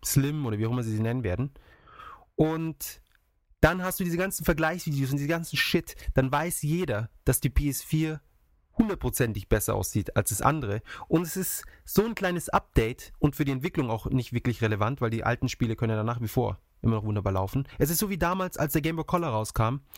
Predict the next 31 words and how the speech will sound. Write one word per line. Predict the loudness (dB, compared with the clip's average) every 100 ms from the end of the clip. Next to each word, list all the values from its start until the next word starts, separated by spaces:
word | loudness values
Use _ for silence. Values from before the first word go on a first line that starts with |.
| -6 0
und | 2
du | 2
hattest | 0 0
dann | 0 0
diese | -2 -2
Spiele, | 0 0 0 -4 -8 -4 2
die | 4
auf | 4
dem | 0
Game | -2
Boy | -2
Color | 0 0 2
dann | -2
noch |
extra | -2 0 0
Farben | 2 2 2
hatten, | 0 0 0
aber | 0 0
immer | 0
noch | -2
auf | -2
dem | 0
Game | 0 -2
Boy | 0
Pocket | 0 2 0
liefen | -2 0 -2 0
oder | 0
Game | 2 0
Boy | 0
normal | 0 0 0
halt. | -2 -4